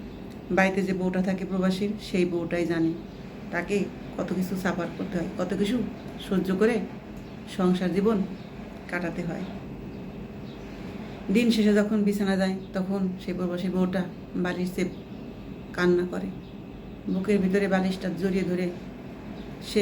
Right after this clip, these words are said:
ঘুমরে ঘুমরে কাঁদে, কাউকে বুঝতেও দেয় না, জানতেও দেয় না আসলে কতটা কষ্ট তার ভিতরে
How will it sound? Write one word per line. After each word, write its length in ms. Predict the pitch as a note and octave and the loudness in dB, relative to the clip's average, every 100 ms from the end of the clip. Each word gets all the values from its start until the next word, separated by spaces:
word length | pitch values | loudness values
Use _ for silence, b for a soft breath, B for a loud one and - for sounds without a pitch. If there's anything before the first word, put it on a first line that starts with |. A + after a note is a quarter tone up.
| F3+ | 4
ঘুমরে 260 | F#3+ F#3 F#3 | 4 4 4
ঘুমরে 200 | F3 E3+ E3 | 2 0 0
কাঁদে, 200 | E3+ F3+ - F#3 | -2 -4 -4 -2
কাউকে 240 | F3+ F3+ D#3+ | -2 -2 -2
বুঝতেও 340 | F3 - F3+ F3 | -4 -2 0 2
দেয় 120 | F#3+ F3+ | 4 2
না, 40 | F3 F3 | 0 -2
জানতেও 380 | E3+ E3 E3 D#3 | 0 0 0 0
দেয় 120 | D#3+ F3 | 0 -2
না 60 | F#3 B B B B - | -6 B B B B -2
আসলে 260 | F#3 G#3 F#3+ F3+ - | 0 2 2 0 -2
কতটা 300 | F#3 F#3 F#3 F#3+ - - - - - | -4 -2 -2 -2 -6 -12 -12 -12 -4
কষ্ট 180 | F3+ F3 E3 | -2 -2 2
তার 120 | F#3 E3+ | 2 2
ভিতরে 260 | E3+ E3+ | 0 -2